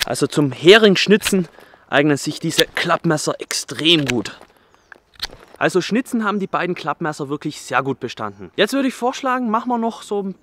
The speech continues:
bisschen Betoning. Ja, ich weiß, das ist jetzt nicht wirklich eine Aufgabe für ein Klappmesser. Aber ich finde, ein gutes Klappmesser muss das im schlimmsten Fall auch können.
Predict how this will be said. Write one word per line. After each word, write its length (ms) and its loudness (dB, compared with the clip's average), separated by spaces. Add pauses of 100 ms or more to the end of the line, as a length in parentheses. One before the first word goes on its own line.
(120)
bisschen 540 -4
Betoning. 680 0 (400)
Ja, 200 0
ich 160 -4
weiß, 300 0
das 140 -10
ist 160 -10
jetzt 160 -8
nicht 180 -6
wirklich 320 0
eine 160 -6
Aufgabe 400 -4
für 160 -10
ein 80 -6
Klappmesser. 640 -4 (520)
Aber 280 6
ich 180 -2
finde, 300 -4
ein 300 -6
gutes 380 2
Klappmesser 640 -4
muss 280 -4
das 240 -6
im 160 -12
schlimmsten 560 0
Fall 320 -2
auch 260 0
können. 320 -4